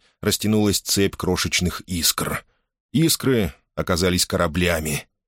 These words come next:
Возле Плеяд крейсировала эскадра Среднегалактической Империи, одна из многих, оберегающих ее рубежи. Лиана проснулась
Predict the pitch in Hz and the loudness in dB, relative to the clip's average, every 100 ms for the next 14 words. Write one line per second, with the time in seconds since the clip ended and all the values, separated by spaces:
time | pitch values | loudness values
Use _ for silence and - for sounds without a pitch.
0 | _ _ - 78 104 123 120 131 143 160 | _ _ -6 -2 0 0 2 2 4 4
1 | 147 - - - 104 - 139 127 110 110 | 0 -6 -10 -2 0 2 2 2 4 2
2 | 101 87 - 107 104 95 - 98 90 92 | 2 0 0 0 2 0 0 0 0 0
3 | 92 87 98 - - 101 104 104 98 113 | 0 -2 -4 -2 -2 2 2 2 2 2
4 | 90 73 76 - _ - 151 180 170 139 | 0 -2 -8 -12 _ -2 0 2 2 0
5 | 156 160 107 90 92 85 95 90 95 87 | 0 2 0 -2 -4 -2 0 2 2 0
6 | 87 - 90 85 87 87 107 85 76 73 | -4 -2 0 2 2 0 0 0 -2 -4
7 | 67 _ _ _ _ _ _ - 85 98 | -6 _ _ _ _ _ _ -6 0 0
8 | 95 - 90 123 156 143 - - | 0 0 0 2 2 2 0 -4